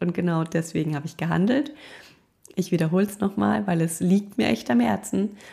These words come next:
und habe eben diesen Online-Kurs für dich erstellt. Selb-, äh, tritt sicher. Ich zeig dir darin eben ganz viele Hintergründe, was du überhaupt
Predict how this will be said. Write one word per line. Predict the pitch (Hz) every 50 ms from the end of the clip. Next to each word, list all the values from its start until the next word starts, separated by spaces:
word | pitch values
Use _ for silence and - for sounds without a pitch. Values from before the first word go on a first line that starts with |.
| - - -
und | - 175 170
habe | 175 170 170 -
eben | 170 165 156
diesen | 151 143 147 156 -
Online-Kurs | - 165 160 156 151 151 - - 151 143 143 - - - -
für | - - 156
dich | - 156 - -
erstellt. | 143 147 - - - 151 143 147 175 202 - - - -
Selb-, | - - 156 151 156 156 - -
äh, | 175 170
tritt | - - - 185 185 - -
sicher. | - 156 156 185 180 - 196 190 196 220 - - - - - - - - - - - _ _ _
Ich | - 170 - - - _
zeig | - - 165 160 156 -
dir | 165 156
darin | - 151 151 151 151 147 -
eben | - 151 - 147 147 156 - -
ganz | - 185 208 220 -
viele | - - 220 214
Hintergründe, | 202 190 185 185 185 175 - - 170 170 165 165 165 - -
was | - 170 - 165 170 -
du | - 170
überhaupt | 170 165 165 180 208 277 285 - - -